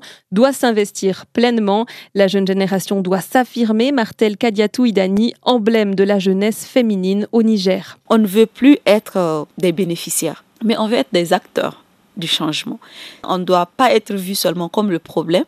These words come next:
Speaker 2: mais la solution. C'est amener tout le monde à comprendre ça,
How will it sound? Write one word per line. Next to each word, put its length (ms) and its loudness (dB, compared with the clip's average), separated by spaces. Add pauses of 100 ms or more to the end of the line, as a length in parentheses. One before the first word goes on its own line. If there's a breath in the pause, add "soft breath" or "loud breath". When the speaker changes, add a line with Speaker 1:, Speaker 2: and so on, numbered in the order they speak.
(120)
Speaker 2:
mais 300 2
la 100 -4
solution. 640 -2 (100)
C'est 160 0
amener 420 -2 (160)
tout 100 2
le 100 4
monde 260 -2 (260)
à 120 -6
comprendre 500 -8
ça, 160 -6